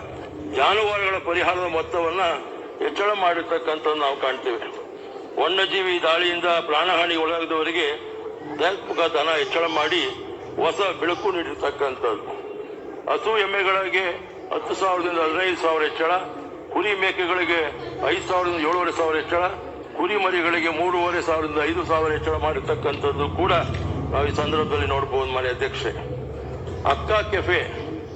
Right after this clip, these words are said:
ಅಕ್ಕ ಸಹಕಾರಿ ಬ್ಯಾಂಕ್ ಮೂಲಕ ಮಹಿಳೆಯರ ಸಬಲೀಕರಣಕ್ಕೆ ಗಮನವಾದ, ಗಮನವನ್ನು ಹರಿಸಿರ್ತಕ್ಕಂಥದ್ದು ನಾವು ಕಾಣ್ತೀವಿ ಮಾನ್ಯ ಅಧ್ಯಕ್ಷೆ. ಡಾಕ್ಟರ್ ಬಾಬಾ ಸಾಹೇಬ್ ಅಂಬೇಡ್ಕರ್ ಅವರು ಹೇಳಿರುವಂತೆ ಶಿಕ್ಷಣದಿಂದ ಯಾರನ್ನು ವಂಚಿತರನ್ನಾಗಿ ಮಾಡಬಾರದು,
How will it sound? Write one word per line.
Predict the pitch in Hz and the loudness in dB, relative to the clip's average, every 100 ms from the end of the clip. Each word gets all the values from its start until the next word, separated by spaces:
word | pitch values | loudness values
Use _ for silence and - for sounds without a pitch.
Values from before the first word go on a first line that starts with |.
| - - - 123 | -12 -10 -4 -2
ಅಕ್ಕ | 143 208 | -2 0
ಸಹಕಾರಿ | 196 170 175 185 190 185 | 0 2 2 2 2 2
ಬ್ಯಾಂಕ್ | 175 180 165 | 2 0 2
ಮೂಲಕ | 165 160 - 123 - - - - - - - 127 | 2 2 0 -2 -2 -8 -12 -12 -14 -12 -4 2
ಮಹಿಳೆಯರ | 147 185 190 175 165 | 2 4 4 2 2
ಸಬಲೀಕರಣಕ್ಕೆ | 156 170 196 180 165 160 156 185 151 143 - - - - - - - | 0 0 0 0 0 0 0 0 0 -2 -10 -10 -10 -12 -12 -10 -4
ಗಮನವಾದ, | 143 170 175 165 160 160 156 - | 0 2 2 2 2 0 -2 -2
ಗಮನವನ್ನು | 143 175 190 170 165 | -2 0 2 2 0
ಹರಿಸಿರ್ತಕ್ಕಂಥದ್ದು | 143 - 151 147 147 151 147 | -2 -2 0 0 0 0 2
ನಾವು | 135 135 | 0 2
ಕಾಣ್ತೀವಿ | 139 139 139 131 | 0 0 0 0
ಮಾನ್ಯ | 127 | 0
ಅಧ್ಯಕ್ಷೆ. | 113 123 - - 120 - - - - - - - - - - - | -2 -4 -4 -4 -6 -8 -10 -10 -8 -8 -10 -10 -8 -6 -6 -2
ಡಾಕ್ಟರ್ | 151 165 185 | 0 2 2
ಬಾಬಾ | 165 160 196 | 2 4 2
ಸಾಹೇಬ್ | 208 208 202 | 2 0 2
ಅಂಬೇಡ್ಕರ್ | 175 185 190 196 | 2 2 0 2
ಅವರು | 180 180 | 2 2
ಹೇಳಿರುವಂತೆ | 175 175 170 175 214 180 151 - - - - - - | 2 2 0 0 2 2 0 -4 -10 -10 -10 -6 -4
ಶಿಕ್ಷಣದಿಂದ | 185 208 202 196 165 | 0 0 0 2 4
ಯಾರನ್ನು | 165 214 214 190 | 4 2 0 -2
ವಂಚಿತರನ್ನಾಗಿ | 190 - 175 180 175 165 | -2 -4 0 0 2 2
ಮಾಡಬಾರದು, | 151 160 180 165 156 147 170 196 - | 2 2 2 2 0 0 -2 -2 -6